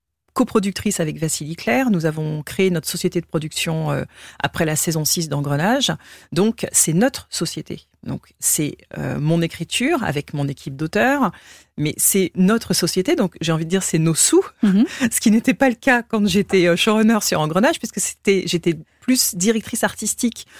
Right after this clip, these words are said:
Speaker 1: que véritablement showrunner, parce que c'était pas ma responsabilité de productrice, quoi. Je n'engageais pas, en fait, l'argent de mon entreprise.
Speaker 2: Alors que là,
Speaker 1: Donc,
Speaker 2: c'est le cas
Speaker 1: là,
Speaker 2: avec La
Speaker 1: c'est le cas.
Speaker 2: Promesse. Mhm.
Speaker 1: Là, c'est le cas. Voilà.
Speaker 2: Et donc, vous dirigez tout,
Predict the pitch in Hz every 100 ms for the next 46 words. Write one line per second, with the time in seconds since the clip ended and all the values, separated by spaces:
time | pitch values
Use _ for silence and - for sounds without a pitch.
0 | - _ 185 165 180 180 185 175 180 190
1 | - - 185 190 247 254 - 190 190 190
2 | 220 185 175 196 - 196 180 180 180 226
3 | 165 208 214 190 170 - - 175 - -
4 | - - 151 _ 147 151 160 165 170 156
5 | 170 208 180 160 196 175 170 160 185 185
6 | 160 175 170 - 175 - 151 151 156 180
7 | 165 - 185 170 180 - 196 214 247 220
8 | 190 151 147 - 175 160 180 - 165 -
9 | - - _ 160 180 175 226 196 165 170
10 | 156 147 - 262